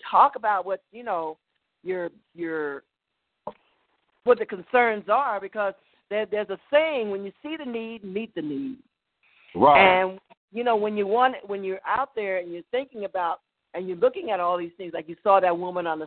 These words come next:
Speaker 1: street, you know, she looked like she's never been out there before, but now she finds herself in this,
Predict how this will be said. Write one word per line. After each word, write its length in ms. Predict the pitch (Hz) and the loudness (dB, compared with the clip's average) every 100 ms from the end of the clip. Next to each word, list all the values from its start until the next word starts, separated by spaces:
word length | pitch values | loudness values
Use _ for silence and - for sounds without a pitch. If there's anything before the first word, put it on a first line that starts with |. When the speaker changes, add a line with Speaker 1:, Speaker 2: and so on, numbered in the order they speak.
| - | -12
Speaker 1:
street, 220 | 190 156 - | -12 -12 -8
you 80 | 175 | -2
know, 180 | 170 165 | -2 -2
she 80 | 185 | -6
looked 160 | 180 - | -4 0
like 160 | 165 - _ _ - | 0 -2 _ _ -10
she's 120 | 180 | -4
never 240 | 185 196 185 | 0 2 2
been 180 | 190 | 2
out 200 | 185 175 | 2 0
there 140 | 165 156 | -4 -6
before, 380 | 165 - 185 160 | -6 0 0 0
but 140 | 151 | -2
now 180 | 185 190 | 0 -2
she 120 | - 165 | -4 -6
finds 320 | 180 175 165 | -4 -2 -6
herself 320 | 160 - - _ | -6 -2 -2 _
in 180 | 185 175 | -10 -8
this, 100 | 165 | -8